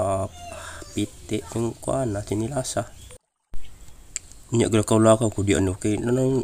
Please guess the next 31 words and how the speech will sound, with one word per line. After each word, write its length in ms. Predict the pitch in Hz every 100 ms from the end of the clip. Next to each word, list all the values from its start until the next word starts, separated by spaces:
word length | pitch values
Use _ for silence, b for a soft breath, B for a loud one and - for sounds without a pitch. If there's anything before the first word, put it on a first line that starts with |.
| 117
nang 240 | 117 120 123
nanau 400 | 127 139 135 107
lagi 160 | 101
tanggal 240 | 107 101 95
lima 320 | 104 104 107
ngo, 160 | 107 98
pero 240 | - 107
nakita 480 | 117 - - - -
na 80 | 117
pukut 240 | 120 131
orang 400 | 107 110 113 120
sa 160 | 117 113
kasabato 560 | - 110 110 107 -
lima 320 | 110 107 104
ngo, 160 | 107 113 -
ah, 80 | 113 - B B B B
pare-pare 400 | - 82 - 87
ya 160 | 90 90
nak 160 | 87
kada 160 | - -
kuat 240 | - 85 -
usah, 320 | 90 - 104
pero 160 | - 104
lunto 400 | 110 120 117 117
na 240 | 104 92
to 160 | - -
na, 240 | 101 131
na, 80 | 117
kung 240 | 104 101 -
sa 160 | 104
bisa 320 | 104 104 -